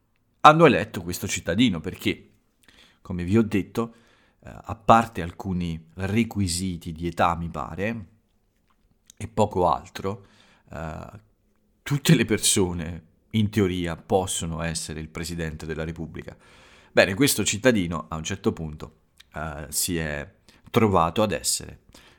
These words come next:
eh, Presidente della Repubblica senza volerlo. Questo potrebbe accadere un'altra, una volta, davvero, <laughs> insomma, se continuano a votare, dei nomi, eh, che non sono possibili, eh,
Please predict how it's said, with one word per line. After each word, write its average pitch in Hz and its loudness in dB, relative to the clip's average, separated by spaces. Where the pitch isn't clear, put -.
eh, - -16
Presidente 104 2
della 85 -2
Repubblica 85 -4
senza 110 6
volerlo. 80 -4
Questo 135 4
potrebbe 123 4
accadere 113 6
un'altra, 104 2
una 104 4
volta, 101 4
davvero, 101 2
<laughs> - -4
insomma, 107 2
se 107 -2
continuano 101 4
a - -4
votare, 82 -4
dei 90 0
nomi, 85 -2
eh, 80 -8
che 85 -2
non 87 -4
sono 80 -6
possibili, 78 -6
eh, - -20